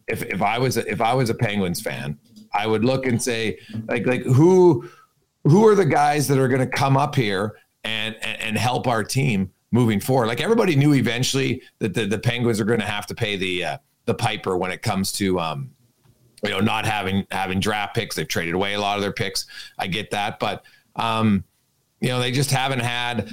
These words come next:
you know, like, Samuel Poulin, right? A first round pick, hasn't done anything. Uh,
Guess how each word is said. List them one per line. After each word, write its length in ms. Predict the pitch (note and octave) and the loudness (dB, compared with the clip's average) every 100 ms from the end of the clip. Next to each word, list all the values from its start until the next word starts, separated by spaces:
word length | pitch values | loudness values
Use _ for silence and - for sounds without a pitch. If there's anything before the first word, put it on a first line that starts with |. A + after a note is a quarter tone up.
| A2+ | -8
you 140 | C3+ C3+ | -4 -2
know, 80 | |
like, 160 | B2 A#2+ | -2 -2
Samuel 440 | - D3 D#3+ D#3 | -2 0 0 0
Poulin, 580 | C#3+ D3 C#3+ C3 G2 D2 - - | 2 4 6 4 0 -8 -14 -8
right? 300 | A2+ A#2 A2+ - A#2 | -4 -2 -4 -8 -6
A 140 | A2+ | -4
first 360 | G2+ C3 B2 - | -2 0 0 0
round 240 | A#2+ G2+ | -2 -2
pick, 200 | - F2 | -4 -4
hasn't 320 | G2+ G#2 G2+ F#2 | -4 -2 0 0
done 160 | G2+ | 0
anything. 540 | G2 F#2+ G2 F2+ F2 F2+ | -2 -4 -4 -4 -4 -4
Uh, 160 | D#2+ | -6